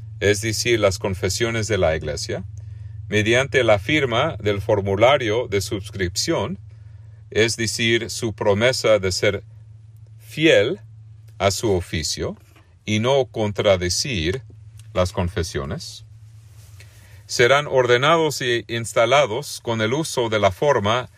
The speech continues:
litúrgica apropiada antes de comenzar su trabajo.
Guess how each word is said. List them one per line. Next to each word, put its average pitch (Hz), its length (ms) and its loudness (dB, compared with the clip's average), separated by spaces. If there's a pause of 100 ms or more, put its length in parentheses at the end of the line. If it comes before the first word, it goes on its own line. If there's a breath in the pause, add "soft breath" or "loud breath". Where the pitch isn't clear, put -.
(140)
litúrgica 107 840 -4 (160)
apropiada 101 840 0 (100)
antes 110 400 -4
de 110 100 -6
comenzar 92 600 -4
su 80 180 -12
trabajo. 87 500 -2